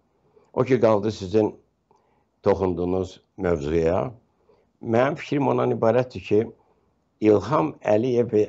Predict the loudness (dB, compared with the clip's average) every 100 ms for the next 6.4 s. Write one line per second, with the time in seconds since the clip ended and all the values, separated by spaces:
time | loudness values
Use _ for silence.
0 | -2 0 2 2 0 -2 -2 -4 2 2
1 | 4 0 0 -2 -2 -6 -12 _ _ _
2 | -4 0 2 0 -2 -4 -2 0 2 0
3 | -6 -16 _ _ _ -4 0 2 2 0
4 | 0 -2 -6 -6 -12 _ -4 -4 -12 -20
5 | _ 0 0 0 -2 -4 -4 -6 -8 -16
6 | -18 -14 -12